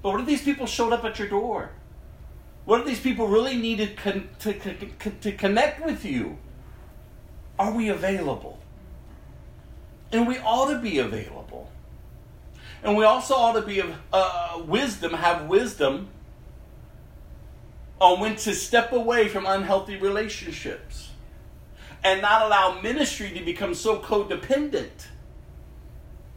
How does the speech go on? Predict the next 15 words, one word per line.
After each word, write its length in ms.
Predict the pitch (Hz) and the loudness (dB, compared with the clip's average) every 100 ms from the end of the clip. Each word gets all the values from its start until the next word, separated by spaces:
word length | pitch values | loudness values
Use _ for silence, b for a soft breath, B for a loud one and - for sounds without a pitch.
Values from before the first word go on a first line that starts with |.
| - - - - - | -18 -18 -18 -18 -16
Because 340 | - - 208 - | -12 -2 -2 -2
it's 180 | 220 214 | -2 2
about 360 | 214 214 - | 6 6 4
Christ. 440 | - 233 220 202 175 | 0 4 4 2 -8
It's 140 | - | 2
not 180 | 196 226 | 2 4
about 380 | 220 190 185 196 | 4 2 0 -6
you 140 | 185 | -2
and 100 | 170 | -2
what 180 | 165 185 | -2 -4
you 80 | 196 | -8
can 220 | 202 160 | -6 -4
do 160 | 170 | -4
for 260 | 160 147 131 | -4 -2 2
others. 520 | 131 78 - - - | 2 0 -12 -14 -16